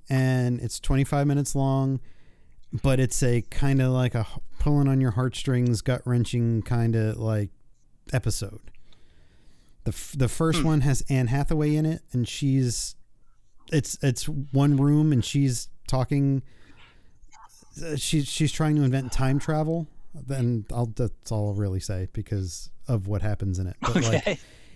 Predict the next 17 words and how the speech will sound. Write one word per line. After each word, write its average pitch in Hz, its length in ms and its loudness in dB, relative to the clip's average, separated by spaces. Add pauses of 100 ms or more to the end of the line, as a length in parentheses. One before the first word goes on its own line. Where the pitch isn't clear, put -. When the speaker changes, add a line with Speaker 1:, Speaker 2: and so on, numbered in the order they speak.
(140)
Speaker 1:
it's 160 240 2
done 180 380 4
extremely 147 580 4
well. 135 380 0 (840)
And 139 440 4 (540)
Speaker 2:
Hmm. 190 80 0
Speaker 1:
I 156 120 2
can 175 240 4
see 170 640 2
the 127 120 4
creators 151 560 2
of 113 120 2
this, 113 280 2
if 117 140 2
this 127 220 2
works 131 300 0
out, 135 320 0